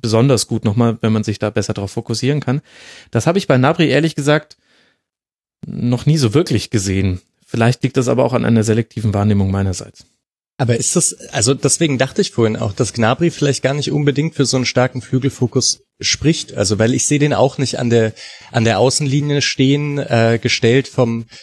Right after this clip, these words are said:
Speaker 2: vom Außenverteidiger und dann zieht er plötzlich an dem vorbei, sondern ich sehe den auch, äh, auf einer, also schon auf einer Außenbahn, aber eben, eben enger, also so als, äh, linker Stürmer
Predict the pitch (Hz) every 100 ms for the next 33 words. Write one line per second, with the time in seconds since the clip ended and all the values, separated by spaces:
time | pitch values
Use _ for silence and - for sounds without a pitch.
0 | - _ - 110 87 123 - - 131 123
1 | 123 127 120 110 110 110 - 143 117 -
2 | 120 - 117 107 107 104 104 95 107 127
3 | 87 101 107 107 - - 127 117 101 135
4 | 151 104 101 107 110 113 110 107 107 -
5 | - - _ - 98 107 127 151 120 110
6 | - 139 - 151 135 139 - 110 110 117
7 | 117 117 - - - _ - 117 117 127
8 | 143 87 101 - 95 98 98 95 101 -
9 | 98 - - 98 95 92 85 - 104 120
10 | 113 101 - 113 131 85